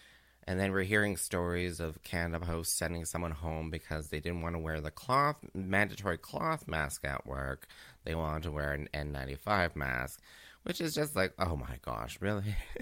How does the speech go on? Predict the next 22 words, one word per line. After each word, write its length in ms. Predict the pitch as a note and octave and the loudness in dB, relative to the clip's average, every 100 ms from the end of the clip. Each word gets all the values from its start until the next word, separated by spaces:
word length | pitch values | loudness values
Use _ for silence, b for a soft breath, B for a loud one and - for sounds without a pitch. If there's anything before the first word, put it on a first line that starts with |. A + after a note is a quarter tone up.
| - G#4 | -4 -2
<laughs> 80 | - B B B B - | -2 B B B B 4
And 160 | C3 D#3 | 6 6
then 180 | F#3 | 4
when 140 | D#3+ C#3+ | 2 4
they 160 | A#2 | 4
get 180 | G2+ A#2 | 6 6
rid 120 | A#2+ D3 | 6 4
of 80 | |
the 100 | A#2+ | 2
mandatory 480 | F2+ D2+ D#2 E2 D2 | 2 2 0 0 0
mask, 480 | D2+ C#2+ C#2 - - - | 0 -2 -2 -6 -12 -8
uh, 280 | D2+ D2 D2 | -6 -4 -6
mandate, 680 | D#2+ D2 E2+ F2 C#2 C2 D2+ _ _ _ _ - - | -4 -2 -2 -2 -4 -4 -6 _ _ _ _ -18 -8
like, 320 | D#2+ D#2+ - _ - | -6 -6 -10 _ -4
the, 300 | E2 - - - - | -2 -2 -8 -12 -4
I 100 | F#2 | -2
think 280 | - E3+ F#3 - | 0 -2 -2 -2
we're, 240 | G2 F2+ B B B | 0 0 B B B
I 60 | G#2 | -2
think 200 | - - | -2 0
we 100 | G#3+ | 0
should, 300 | - A#2+ | 0 -2